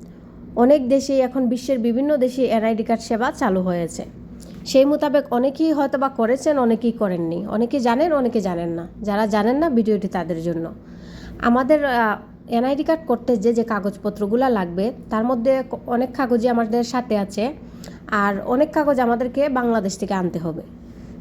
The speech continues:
তো সেই কাগজগুলি আমরা অবশ্যই আমাদের পরিবারের মাধ্যমে জোগাড় করে আমাদের কাছে নিয়ে আসতে পারবো। তারপর আপনি যেই দেশে আছেন, সেই দেশের দূতাবাস অথবা কনসুলেট টিম অথবা সাফারা সেখানে যাবেন। প্রথমত আপনার জন্ম নিবন্ধনের কাগজ লাগবে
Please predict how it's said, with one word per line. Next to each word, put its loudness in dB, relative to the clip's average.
তো 0
সেই 4
কাগজগুলি 2
আমরা 2
অবশ্যই 0
আমাদের 0
পরিবারের 2
মাধ্যমে 2
জোগাড় 4
করে 0
আমাদের 0
কাছে -2
নিয়ে 2
আসতে -2
পারবো। -4
তারপর 4
আপনি 2
যেই 2
দেশে 2
আছেন, -2
সেই 0
দেশের -2
দূতাবাস 0
অথবা -4
কনসুলেট -2
টিম 2
অথবা 0
সাফারা -2
সেখানে -2
যাবেন। -4
প্রথমত 4
আপনার 0
জন্ম 4
নিবন্ধনের 2
কাগজ -4
লাগবে -4